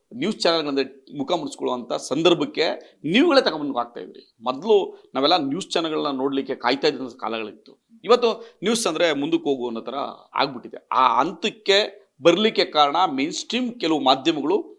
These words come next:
ಹಿಡನ್ ಅಜೆಂಡಾ ಇಟ್ಕೊಂಡು ಕೆಲಸ ಮಾಡ್ತವೆ. ಆ ಹಿಡನ್ ಅಜೆಂಡಾದಿಂದ ಹೊರಗಡೆ ಬರಬೇಕು. ಮಾಧ್ಯಮ ಯಾವಾಗಲೂ ಸ್ವತಂತ್ರವಾಗಿರ್ಬೇಕು. ಅದಕ್ಕೊಂದು ಗಾಂಭೀರ್ಯತೆ, ಗೌರವ,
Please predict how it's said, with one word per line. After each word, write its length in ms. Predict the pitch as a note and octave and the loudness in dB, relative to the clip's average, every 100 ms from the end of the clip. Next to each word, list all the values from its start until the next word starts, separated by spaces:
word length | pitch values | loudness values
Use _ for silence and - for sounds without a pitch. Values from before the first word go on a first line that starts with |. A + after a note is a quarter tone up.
| _ _ - | _ _ 2
ಹಿಡನ್ 200 | A#3 D#4+ | 8 8
ಅಜೆಂಡಾ 320 | C4 C4 A#3 | 8 0 0
ಇಟ್ಕೊಂಡು 320 | A3+ G#3 F#3+ F3 | -2 -2 -8 -10
ಕೆಲಸ 180 | C3 A#2+ | -12 -16
ಮಾಡ್ತವೆ. 340 | G2+ _ - - | -18 _ -6 0
ಆ 80 | |
ಹಿಡನ್ 340 | D3+ C#3+ G3+ A3+ | 0 0 -2 -2
ಅಜೆಂಡಾದಿಂದ 560 | E3 C3+ F3+ E3 C#3 C#3 | -2 0 0 0 -2 -4
ಹೊರಗಡೆ 300 | C3+ A#2+ C3 | -4 -2 -4
ಬರಬೇಕು. 500 | A2+ A2 - G#2 - _ _ A#2 | -6 -12 -16 -20 -20 _ _ 2
ಮಾಧ್ಯಮ 400 | D3+ D3+ F#3 D#3+ | 2 2 0 2
ಯಾವಾಗಲೂ 240 | C3 B2+ | -2 -6
ಸ್ವತಂತ್ರವಾಗಿರ್ಬೇಕು. 920 | B2 B2+ C#3 C#3 B2 G#2 - - - _ - _ _ _ | -8 -8 -2 0 -2 -6 -16 -20 -20 _ -20 _ _ _
ಅದಕ್ಕೊಂದು 720 | - - A#3+ B3 G#3 - - C3 | -6 0 2 4 2 0 -18 -2
ಗಾಂಭೀರ್ಯತೆ, 720 | C3 C#3+ F3 F#3 F3 D3+ C#3+ | 4 4 4 -2 -2 -2 -2
ಗೌರವ, 560 | C3 D3 E3 D3+ C3+ | 0 2 4 4 4